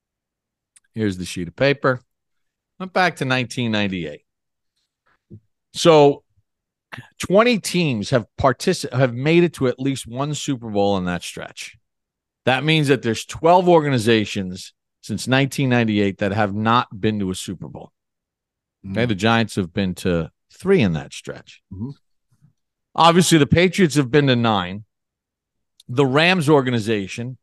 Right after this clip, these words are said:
Speaker 1: via Saint Louis or Los Angeles, has been to four of them. And then the Giants, the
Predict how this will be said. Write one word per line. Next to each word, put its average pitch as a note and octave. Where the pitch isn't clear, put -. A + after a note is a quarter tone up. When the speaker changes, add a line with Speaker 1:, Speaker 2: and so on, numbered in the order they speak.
Speaker 1:
via A#2
Saint B2+
Louis C3
or A#2
Los G#2
Angeles, G#2+
has G2
been A2+
to F2
four F3
of E2+
them. E2
And C3
then C3+
the A#2
Giants, E3
the A#2+